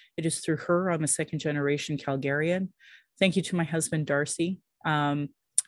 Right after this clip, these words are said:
on top of producing and editing this show, he has been my husband, my childhood friend, father of our child, and support down my journey of the Red Road, witnessing decades of racism and sexism.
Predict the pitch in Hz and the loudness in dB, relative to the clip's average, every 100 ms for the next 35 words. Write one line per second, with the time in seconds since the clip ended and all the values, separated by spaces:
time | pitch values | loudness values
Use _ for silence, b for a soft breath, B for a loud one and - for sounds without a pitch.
0 | _ 165 147 160 151 147 - - 147 151 | _ -2 2 2 2 0 -2 -8 -6 -6
1 | - 160 160 156 147 - 143 147 147 143 | -6 -6 -6 -4 -4 -2 0 2 2 2
2 | 131 - - 135 165 - B B B 196 | 0 -2 -4 -2 -2 -6 B B B 0
3 | 175 165 147 127 - 147 - 165 170 - | 2 0 0 -2 0 -2 -2 -4 -4 -6
4 | 151 139 - 180 170 160 - - 135 135 | -6 -2 2 2 2 -2 -2 -4 -4 -4
5 | - - - 160 165 151 139 135 135 131 | -8 -4 0 2 2 2 -2 -4 -4 -4
6 | 131 B B B B 139 160 - 160 147 | -4 B B B B -2 -2 0 -2 0
7 | 143 135 139 143 139 135 127 127 127 127 | -2 0 -2 -2 0 0 0 -2 -2 -2
8 | 127 127 143 135 139 - 143 131 - 147 | -2 -2 -4 -2 -2 -2 -2 -2 0 0
9 | 139 131 135 131 131 131 131 127 127 131 | 0 -4 -2 -4 -2 -2 -4 -6 -4 -4
10 | - - - 131 131 127 | -4 -8 -8 -8 -6 -6